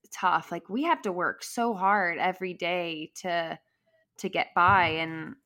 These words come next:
it's hard. But at the end of the day, for me, I have to remember that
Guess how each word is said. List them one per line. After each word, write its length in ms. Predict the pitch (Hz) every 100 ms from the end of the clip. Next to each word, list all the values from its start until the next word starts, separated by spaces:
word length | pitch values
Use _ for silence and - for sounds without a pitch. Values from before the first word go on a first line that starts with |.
| _ _ -
it's 140 | 190
hard. 600 | - 165 233 247 143 - - - - -
But 100 | 214
at 120 | 226
the 100 | 247
end 100 | 254
of 60 |
the 40 | 202
day, 220 | 208 214
for 140 | 214
me, 280 | 180 190 202
I 140 | - 208
have 220 | 226 226
to 100 | 196
remember 480 | 170 170 170 170 165
that 260 | 156 147